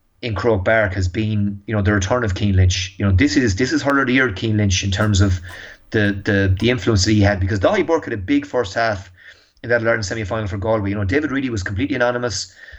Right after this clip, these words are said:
I thought Daithí hit a lot of ball, was, was dominant,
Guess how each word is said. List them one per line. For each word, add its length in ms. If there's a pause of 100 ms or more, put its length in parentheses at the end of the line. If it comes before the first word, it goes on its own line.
I 100
thought 220
Daithí 360
hit 120
a 40
lot 180
of 80
ball, 400
was, 260
was 100
dominant, 580